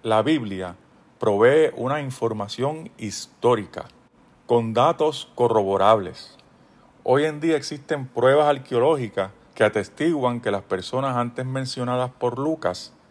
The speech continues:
existieron en el tiempo y espacio que se reclama. Como bien dijimos anteriormente, Lucas es tenido por los eruditos como un gran historiador. Y nos dice Lucas que,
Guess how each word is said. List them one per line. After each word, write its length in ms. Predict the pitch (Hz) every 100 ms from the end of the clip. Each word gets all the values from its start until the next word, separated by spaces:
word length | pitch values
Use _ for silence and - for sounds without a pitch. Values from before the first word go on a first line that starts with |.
| _ -
existieron 760 | 101 117 98 - 104 120 156
en 100 | 131
el 140 | 104 92
tiempo 680 | - 113 156 170 127 131 -
y 80 | 95
espacio 720 | - 123 151 165 - 110 131 - _ _ -
que 100 | 101
se 160 | 98
reclama. 540 | 87 90 104 143 151 95 _ _ _ _ _ _ _ _ _
Como 240 | 110 107 104
bien 200 | 131 147
dijimos 420 | 147 175 165 143
anteriormente, 680 | 131 131 139 160 170 - 113
Lucas 640 | 139 180 - 95 - - _ _
es 200 | 110 110
tenido 440 | - 147 165 160 135
por 120 | 127
los 200 | 120 -
eruditos 840 | 107 98 104 147 160 87 - - - _ _ _ _ -
como 320 | 107 104 117 160
un 220 | 175 139
gran 320 | 139 160 175
historiador. 760 | 139 - 120 110 98 98 95 - - _ _ _ _ _
Y 120 | 120
nos 240 | 117 107 110
dice 240 | 143 160
Lucas 520 | 156 165 156 135 -
que, 400 | - 147 107 101